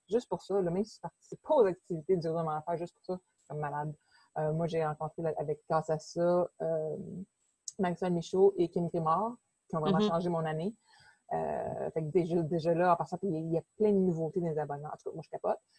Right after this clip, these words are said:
Speaker 1: Euh, fait que là, il y a ces trois-là. Il y a Maman Gâteau aussi, qui va
Speaker 2: Oui.
Speaker 1: offrir, on n'a pas encore statué exactement sur ce qu'elle allait offrir, euh, mais tu sais, Maman Gâteau a fait autant de services que de l'impression comestible, fait qu'il y a plein de,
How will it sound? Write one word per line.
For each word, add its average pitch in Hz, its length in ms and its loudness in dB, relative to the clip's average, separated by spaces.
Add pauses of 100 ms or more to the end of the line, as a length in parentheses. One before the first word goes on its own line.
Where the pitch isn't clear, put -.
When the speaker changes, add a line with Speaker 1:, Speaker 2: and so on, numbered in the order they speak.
(320)
Speaker 1:
Euh, 175 340 6
fait 175 100 0
que - 100 2
là, - 20 8
il 185 40 6
y - 20 6
a 175 40 2
ces - 120 -10
trois-là. 175 800 4
Il 170 260 -2
y 180 60 6
a 208 400 4
Maman 190 260 4
Gâteau 196 460 6
aussi, 254 320 -6 (240)
qui 190 80 0
va 165 100 2
Speaker 2:
Oui. 240 100 8
Speaker 1:
offrir, 180 680 2
on 165 100 2
n'a 160 100 0
pas 196 100 4
encore 196 180 0
statué - 360 2
exactement 175 520 0
sur - 160 -14
ce - 80 -20
qu'elle 160 140 -2
allait 160 180 2
offrir, 170 400 -2 (640)
euh, 151 280 2
mais 147 100 -4
tu - 20 -12
sais, 156 80 -4
Maman 147 160 -4
Gâteau 147 380 -2
a 147 80 -2
fait 147 80 -6
autant 147 220 -4
de 147 100 -8
services 160 500 -4
que 156 80 -6
de 147 60 -6
l'impression 147 340 -12
comestible, 156 420 -10
fait 156 100 -18
qu'il - 100 -18
y - 20 -18
a - 100 -20
plein 156 100 -20
de, - 160 -20